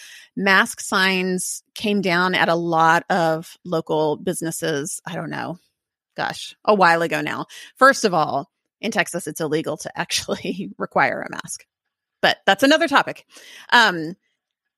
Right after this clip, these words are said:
but I still found this transition period and am currently in this transition period to feel a bit <laughs> like, um,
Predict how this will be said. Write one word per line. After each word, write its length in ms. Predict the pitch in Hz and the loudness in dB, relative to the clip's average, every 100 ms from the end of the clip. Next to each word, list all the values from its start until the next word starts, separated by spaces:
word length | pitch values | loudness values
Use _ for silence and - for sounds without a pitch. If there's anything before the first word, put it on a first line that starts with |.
| _ _ _ _ | _ _ _ _
but 460 | 214 240 262 254 254 - | -6 0 2 2 0 0
I 140 | 220 | 0
still 440 | 226 - - 269 294 | 0 -6 -2 0 0
found 720 | - 247 220 220 214 220 - | -4 0 2 4 4 2 -2
this 240 | 190 196 | -6 -6
transition 800 | - - 208 196 180 202 - 208 | -6 -2 0 0 0 -2 0 0
period 340 | 202 180 175 175 | 0 2 4 4
and 420 | 180 175 170 165 | 4 2 2 -2
am 160 | - 185 | -2 -2
currently 380 | - 233 175 190 | 0 -2 2 2
in 80 | 196 | 2
this 100 | 185 | 0
transition 400 | 196 175 175 170 | -4 -4 -4 -4
period 340 | 185 175 165 - - - _ | 0 2 0 -2 -20 -20 _
to 180 | - 214 | -2 -2
feel 760 | - - - 220 220 220 214 - | -2 -8 -2 4 6 6 2 0
a 80 | 196 | 0
bit 280 | 180 185 - 233 | 2 2 2 -2
<laughs> 100 | - | -2
like, 640 | 208 196 185 220 220 - - - - - - | 0 0 0 0 -2 -6 -18 -12 -10 -10 -2
um, 540 | 226 202 180 170 160 | 4 6 4 2 -4